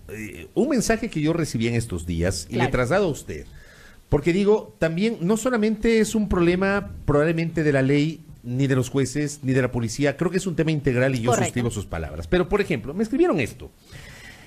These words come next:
Speaker 1: "Aquí hubo un robo", me dice un oyente. "Hubo un robo. El delincuente estaba huyendo". Es un ciudadano común y corriente.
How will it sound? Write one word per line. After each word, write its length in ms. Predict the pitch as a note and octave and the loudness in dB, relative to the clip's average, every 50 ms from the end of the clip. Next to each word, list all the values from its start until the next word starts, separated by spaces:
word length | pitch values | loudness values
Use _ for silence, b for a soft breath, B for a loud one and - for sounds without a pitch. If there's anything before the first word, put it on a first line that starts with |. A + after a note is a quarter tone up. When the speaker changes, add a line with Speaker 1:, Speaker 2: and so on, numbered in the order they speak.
| B B B B B B - - | B B B B B B -10 -4
Speaker 1:
"Aquí 300 | - G#3 G#3+ - C4+ C4+ C#4+ | -2 -2 -2 0 2 4 4
hubo 120 | D4 C#4 | 4 4
un 120 | B3+ A3 F#3 | 2 2 2
robo", 300 | E3+ F#3 F3+ D#3+ D3+ D3 | 4 4 4 2 2 0
me 120 | B2+ G#2 | 0 -2
dice 360 | F#2+ F#2 E2 - - A#2 B2 - | -2 -4 -4 -2 -2 -2 -2 -2
un 100 | G#2 G#2 | 0 0
oyente. 480 | G#2 F#2+ F2 E2+ D#2+ D#2 E2 A2 A#2+ A#2 - - - - - - - - - - - - - - - - _ - | 0 0 0 -2 -4 -2 -2 -2 -2 -2 -6 -12 -20 -20 -18 -18 -18 -18 -20 -20 -20 -20 -20 -20 -20 -8 _ 0
"Hubo 140 | F3+ A3 | 2 4
un 120 | G#3+ F3+ C#3+ | 4 2 2
robo. 380 | C#3 C#3+ C3+ B2+ D3 E3 E3 - - _ _ _ _ _ - | 2 2 2 2 2 0 -2 -8 -20 _ _ _ _ _ 0
El 140 | D#3+ F#3+ | 0 2
delincuente 480 | F#3 G#3 G3+ G3 G3 G3+ B3+ C#4 C4 B3 | 4 2 2 0 -2 -2 -2 0 0 0
estaba 300 | G3+ - - A3+ A3 G#3+ | 0 0 0 0 2 2
huyendo". 560 | G3 F3 C#3 D#3+ F#3+ F#3 D3+ A#2 G2+ B2 C#3 - | 0 0 0 0 0 0 2 0 0 -2 -2 -2
Es 140 | A2+ A#2+ D3+ | -2 0 0
un 100 | G3+ F#3+ | 0 2
ciudadano 480 | - F#3+ F3 D#3+ D#3+ E3+ F#3+ G#3+ G3+ | 2 4 4 4 2 2 2 0 0
común 240 | - D#3+ C#3 D3 E3+ | 0 -2 0 0 0
y 40 | F#3+ | 0
corriente. 560 | - F#3+ F#3+ E3+ G3 G3 E3 - - - - | 2 0 2 2 2 2 0 -2 -4 -10 -14